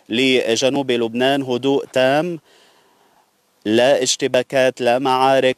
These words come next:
خفيفة ولا حتى ضارية على الحدود الجنوبية، فقط هناك ضعف واضح في الإرسال حسب بيان أعلنته ألفا منذ قليل، التي تعمل حسب هذا البيان على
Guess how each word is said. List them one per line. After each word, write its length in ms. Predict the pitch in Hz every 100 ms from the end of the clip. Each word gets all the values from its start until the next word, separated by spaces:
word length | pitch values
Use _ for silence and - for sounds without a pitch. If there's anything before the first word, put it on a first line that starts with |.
| -
خفيفة 580 | - 123 143 151 135 131
ولا 140 | 135
حتى 320 | - 147 -
ضارية 480 | 127 131 135 127 123
على 240 | 113 117
الحدود 480 | 113 - 127 135 135 127
الجنوبية، 1200 | 117 107 110 107 123 127 117 127 123 120 131 147 - - -
فقط 420 | 139 - 127 131
هناك 340 | 127 131 -
ضعف 580 | 117 123 127 123 - - 113 107 104
واضح 460 | 120 131 123 -
في 120 | -
الإرسال 560 | 113 95 - - 127 127
حسب 400 | - 131 139 123 98 107 107 101
بيان 680 | 110 117 131 127 113 107 104 107
أعلنته 680 | 107 113 127 - 123 92
ألفا 260 | 123 127 113
منذ 220 | 113 113
قليل، 520 | - 117 117 131 147 - - - -
التي 320 | 110 120 - 117
تعمل 560 | 127 131 120 110 107 98
حسب 400 | 123 - 107 107
هذا 260 | 117 113
البيان 540 | 104 107 110 123 143 120
على 480 | 113 127 123 131